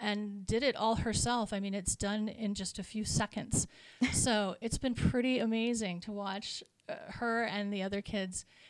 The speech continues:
Speaker 1: you know, learn how to do some of these things and
Speaker 2: Mm-hmm.
Speaker 1: to, to make things that they didn't think they could make, like, when we started.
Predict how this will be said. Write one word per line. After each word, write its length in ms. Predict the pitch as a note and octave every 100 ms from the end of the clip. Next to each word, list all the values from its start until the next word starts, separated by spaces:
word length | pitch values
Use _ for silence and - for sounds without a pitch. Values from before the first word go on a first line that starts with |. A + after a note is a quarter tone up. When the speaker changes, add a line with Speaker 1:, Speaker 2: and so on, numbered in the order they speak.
| - _ _ -
Speaker 1:
you 120 | A3
know, 160 | G#3 G3
learn 400 | G3+ G#3 G#3 G#3
how 160 | G#3+
to 120 | F#3+ G3+
do 180 | F#3+
some 260 | G3 A3 F#3+
of 60 | F#3+
these 220 | F#3 F#3
things 340 | F3+ E3 F#3+
and 280 | - - G#3+
Speaker 2:
Mm-hmm. 440 | G3+ G3 F#3+ F#3+ G#3
Speaker 1:
to, 100 | -
to 40 | G#3
make 360 | G3 G#3 G3+
things 320 | - G#3+ G#3+
that 120 | G3+ F#3+
they 120 | F#3
didn't 240 | F#3+ F3+
think 140 | F#3+ F3
they 100 | F#3
could 180 | F3+ F3+
make, 240 | F#3+ D#3+
like, 160 | G3 D#3+ -
when 120 | F#3+
we 100 | F3
started. 440 | - D#3 D#3 -